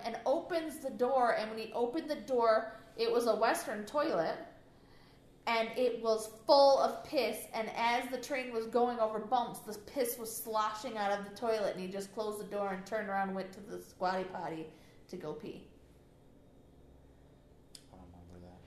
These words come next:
Speaker 1: Oh, I remember, 'cause you were like, "Why? Why can't they just flush it?"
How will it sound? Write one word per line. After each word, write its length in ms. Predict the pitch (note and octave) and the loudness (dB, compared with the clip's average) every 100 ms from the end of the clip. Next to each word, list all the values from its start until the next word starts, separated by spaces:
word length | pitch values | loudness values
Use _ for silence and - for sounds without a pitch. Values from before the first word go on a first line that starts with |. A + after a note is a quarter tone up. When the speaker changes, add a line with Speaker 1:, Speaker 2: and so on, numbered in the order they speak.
| - - - | -20 -20 -4
Speaker 1:
Oh, 140 | G3+ | 2
I 160 | F#3+ F#3+ | 4 4
remember, 500 | G3+ G3 F3+ F3 F3+ | 4 -2 -2 -2 -4
'cause 240 | F#3 F#3+ | -4 -6
you 80 | A3+ | 0
were 80 | A#3+ | 0
like, 200 | A#3 A#3 A3+ - | 0 -2 -2 -2
"Why? 420 | G4 A#4+ B4+ E4+ | 0 6 6 8
Why 200 | F4+ A#4 A#4+ | 8 6 10
can't 220 | A#4+ B4 | 10 10
they 120 | G#4 | 6
just 220 | G#4+ - - | 6 0 0
flush 440 | G4+ A4+ A#4 F4 | 4 6 6 2
it?" 100 | C#3+ | -2